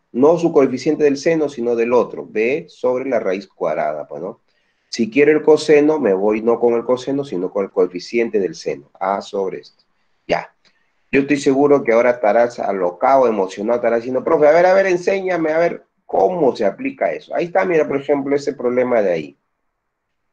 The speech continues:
Ahí está tangente de veintiuno más tangente de veinticuatro más tangente de veintiuno por tangente de veinticuatro.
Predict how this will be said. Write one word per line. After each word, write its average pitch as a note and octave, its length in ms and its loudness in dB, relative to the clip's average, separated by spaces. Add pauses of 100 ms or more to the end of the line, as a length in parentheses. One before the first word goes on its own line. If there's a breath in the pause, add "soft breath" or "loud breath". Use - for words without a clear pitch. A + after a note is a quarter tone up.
(280)
Ahí D3 340 2
está C#3+ 300 -2
tangente D#3+ 680 0
de D3 120 2
veintiuno C3+ 1040 0 (580)
más G2+ 340 -2
tangente D3 680 0
de C3 140 2
veinticuatro D3 1080 -2
más D#3 840 -2
tangente D3 580 0
de C#3+ 80 0
veintiuno D3 580 0
por A#2 160 2
tangente C3+ 440 -2
de B2+ 60 2
veinticuatro. G#2 680 -2